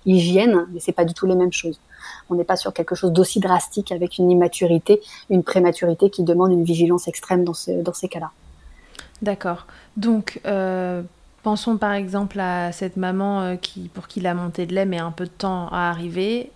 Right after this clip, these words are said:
Speaker 2: Euh, si bébé, euh, av-,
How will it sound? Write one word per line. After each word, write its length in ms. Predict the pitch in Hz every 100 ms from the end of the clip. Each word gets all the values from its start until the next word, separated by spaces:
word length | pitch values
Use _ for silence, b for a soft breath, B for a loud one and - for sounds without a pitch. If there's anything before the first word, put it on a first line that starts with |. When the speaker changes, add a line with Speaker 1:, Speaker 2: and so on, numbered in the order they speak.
| _ _ _ _ -
Speaker 2:
Euh, 360 | 170 165 160 160
si 480 | - - 208 202
bébé, 480 | 185 190 180 202 202
euh, 360 | 180 170 165 160 -
av-, 220 | 185